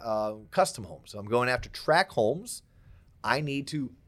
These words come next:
figure out who are the major builders in my market and then who manages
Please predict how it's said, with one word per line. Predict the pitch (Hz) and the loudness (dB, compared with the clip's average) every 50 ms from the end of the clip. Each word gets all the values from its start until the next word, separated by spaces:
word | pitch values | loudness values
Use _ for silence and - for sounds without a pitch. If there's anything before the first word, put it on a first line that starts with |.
| _ - | _ -20
figure | - - - 127 135 139 147 143 | -10 0 2 2 2 4 4 4
out | 139 139 - - | 4 4 0 -2
who | 101 117 117 | -6 -4 -4
are | 120 | -2
the | 127 139 | -4 -4
major | 131 113 110 107 110 113 143 160 | -6 -6 -4 -4 -4 -4 -4 -8
builders | 143 110 110 98 104 113 120 127 110 120 | -4 -2 0 0 0 0 -2 -6 -6 -8
in | 110 117 | -8 -6
my | 131 165 | -6 -4
market | 180 151 107 92 85 - 180 185 - - _ _ _ _ _ _ _ - _ _ _ _ _ _ _ _ _ _ - | -2 0 0 -2 -2 -2 -6 -6 -6 -10 _ _ _ _ _ _ _ -20 _ _ _ _ _ _ _ _ _ _ -4
and | 117 | -2
then | 127 117 | -2 -2
who | 107 - 123 156 170 | -2 -4 -4 -4 -4
manages | 151 127 127 131 135 135 147 156 160 151 113 110 107 196 104 131 139 - - | -4 -6 -8 -8 -6 -6 -6 -6 -6 -6 -6 -2 0 0 0 0 -4 -10 -12